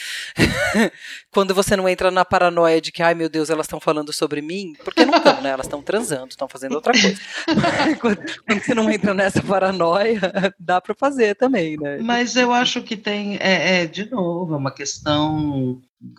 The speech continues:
Speaker 2: maior que isso, né? Por que que a comunidade gay, a comunidade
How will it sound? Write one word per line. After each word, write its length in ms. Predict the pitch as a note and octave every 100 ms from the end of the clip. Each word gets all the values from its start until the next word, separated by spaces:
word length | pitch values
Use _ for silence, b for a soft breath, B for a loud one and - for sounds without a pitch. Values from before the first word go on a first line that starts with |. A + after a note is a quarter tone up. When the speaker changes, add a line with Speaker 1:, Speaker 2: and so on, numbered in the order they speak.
| -
Speaker 2:
maior 760 | C#3+ D3+ D3+ C#3 C#3+ D3 C#3+
que 260 | - A#2+ G#2+
isso, 280 | G#2+ - A2+
né? 180 | B2
Por 280 | B2 - C#3+
que 320 | - E3 D3+ C3
que 500 | - - B2 A#2 G2+ b b _
a 100 | A#2+
comunidade 840 | - B2+ C3 C3 B2 A#2+ A#2+ A2+ A2+
gay, 380 | A#2 A#2+ B2
a 40 | -
comunidade 440 | A#2 A2+ A#2 A2+